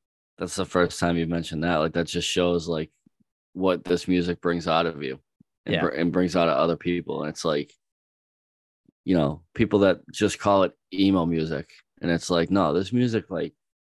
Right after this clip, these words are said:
Speaker 1: is saving people's lives, like, and helping
Speaker 2: Oh,
Speaker 1: people. And
Speaker 2: hundred percent.
Speaker 1: that's,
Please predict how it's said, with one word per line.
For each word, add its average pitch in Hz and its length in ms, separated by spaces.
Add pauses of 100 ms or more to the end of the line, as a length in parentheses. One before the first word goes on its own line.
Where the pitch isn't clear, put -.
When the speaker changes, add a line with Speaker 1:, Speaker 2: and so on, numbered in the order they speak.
(840)
Speaker 1:
is 85 160
saving 90 340
people's 78 360
lives, 76 560 (340)
like, 80 360
and 85 120
helping 87 280
Speaker 2:
Oh, 123 40
Speaker 1:
people. - 60
And 110 100
Speaker 2:
hundred - 40
percent. 76 280
Speaker 1:
that's, - 240